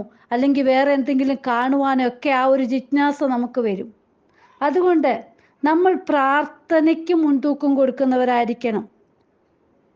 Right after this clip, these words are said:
നമ്മളത് തിരിച്ചറിയണം. ദൈവസന്നിധി ഇരിക്കേണ്ടുന്ന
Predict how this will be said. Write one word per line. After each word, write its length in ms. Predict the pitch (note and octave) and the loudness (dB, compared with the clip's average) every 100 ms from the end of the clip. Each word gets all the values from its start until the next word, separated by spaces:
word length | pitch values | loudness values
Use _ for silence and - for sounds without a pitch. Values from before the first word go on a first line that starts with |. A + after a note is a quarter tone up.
| _ _ C#4+ | _ _ -2
നമ്മളത് 420 | D4+ G4 G4 G4 | 0 2 2 0
തിരിച്ചറിയണം. 960 | G4 F4 E4+ F#4 - F#4+ E4+ E4 D4 A3 - _ _ _ _ _ _ _ - | 0 0 2 -2 0 0 0 0 0 -4 -8 _ _ _ _ _ _ _ -2
ദൈവസന്നിധി 680 | C#4+ E4 F#4 F#4+ F4+ F#4 F4 | 0 2 0 0 2 2 2
ഇരിക്കേണ്ടുന്ന 560 | D#4 D#4 F4 F4 F4 | 0 0 2 2 2